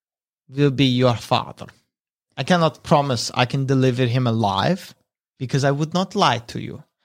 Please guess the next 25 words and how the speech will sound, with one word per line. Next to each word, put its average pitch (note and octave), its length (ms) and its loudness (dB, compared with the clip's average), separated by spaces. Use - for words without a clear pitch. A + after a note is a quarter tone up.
However, C#3+ 560 2
I A#2 100 0
will C3 260 0
promise F#3 640 2
to - 160 -2
you A#2+ 300 -2
that C3+ 280 -2
I C3 100 2
will D3 220 0
deliver D#3+ 420 -2
him C#3+ 280 -2
alive B2+ 480 2
as D#3+ 140 -4
possible, C3 640 -2
if F3+ 180 0
only A3+ 260 2
because D3+ 640 0
that D#3+ 240 2
keeps E3 320 -2
what B2+ 240 0
I D#3+ 240 4
want A#2 480 -2
safe - 460 -2
as A2+ 140 -6
possible. A2+ 540 -6